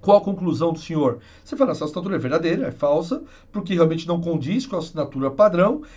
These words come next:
realmente o ataque é totalmente diferenciado, ah, o remate é totalmente distinto."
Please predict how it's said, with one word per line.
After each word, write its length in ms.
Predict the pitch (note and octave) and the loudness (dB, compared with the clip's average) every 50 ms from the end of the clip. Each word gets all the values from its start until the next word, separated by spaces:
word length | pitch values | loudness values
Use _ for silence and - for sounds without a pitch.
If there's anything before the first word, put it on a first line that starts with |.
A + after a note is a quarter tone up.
| - - | -10 -4
realmente 480 | - F#3 F3+ E3 D#3+ D#3+ E3 E3 - | 2 4 4 4 4 2 -2 -2 -2
o 80 | D#3+ D3+ | -2 -2
ataque 440 | - - - - D#3+ F#3+ F#3 - D#3+ | -2 -2 -2 -2 -2 -2 -2 -6 -8
é 20 | |
totalmente 440 | D3+ - D#3+ D3+ C#3 C3 C3+ C#3 C3+ | -8 -6 -6 -6 -6 -6 -6 -6 -8
diferenciado, 760 | - - C#3 C3 B2+ A#2+ - - C3 D3 F3 F#3+ G3 F#3+ G3+ - - - - - - | -8 -6 -6 -6 -6 -6 -4 -2 0 2 4 2 2 0 -4 -10 -14 -20 -20 -12 -4
ah, 180 | D3+ D3 D3+ D3+ | 0 2 2 2
o 80 | D#3 | 2
remate 500 | C#3+ C#3 F3+ E3 C#3 C3+ D#3 F3 F3+ F3 | 2 2 0 2 2 2 2 2 2 0
é 40 | E3 | -4
totalmente 400 | E3 E3+ E3 D#3+ D3+ D3+ D3+ C#3 | -4 -4 -4 -4 -4 -4 -4 -6
distinto." 640 | B2+ B2+ - - - D#3+ E3+ F#3+ G3+ G3 - G#3 G3 | -6 -10 -12 -10 -8 -4 -4 -2 -2 -4 -6 -10 -14